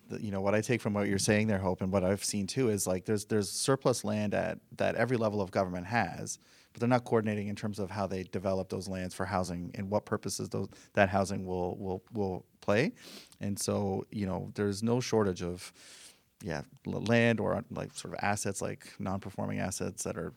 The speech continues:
that, that could be converted into residential spaces, um, across all levels of government. And there's just no coordination or at least communication around what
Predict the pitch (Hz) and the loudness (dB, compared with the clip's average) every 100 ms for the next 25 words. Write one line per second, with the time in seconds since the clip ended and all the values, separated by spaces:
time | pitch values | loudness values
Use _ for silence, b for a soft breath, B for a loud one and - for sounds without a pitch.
0 | _ - - - - - 107 101 101 95 | _ -8 -8 -12 -6 -6 -6 -6 -6 -4
1 | 92 90 90 92 92 90 90 b b - | -2 -2 -6 -6 -4 -4 -4 b b 0
2 | 95 95 92 90 90 - 90 - 90 90 | 0 2 -2 -4 -6 -4 -4 -2 -4 -4
3 | b b b b - 87 87 98 113 113 | b b b b -10 -6 -6 -8 0 2
4 | 104 - 101 110 92 92 85 - - - | 2 8 10 10 6 2 -4 -6 -8 -12
5 | - 98 - 90 82 87 95 98 104 135 | -10 -10 -4 -4 -2 -4 -4 -4 -4 -2
6 | 123 - 107 101 101 98 104 98 98 95 | -2 0 0 0 -4 -6 -4 -2 -2 -2
7 | b b b 147 285 320 - 113 151 110 | b b b 0 0 0 0 0 0 -2
8 | - 101 98 98 98 98 104 110 107 | -2 -4 -2 -2 -4 -6 -2 0 -2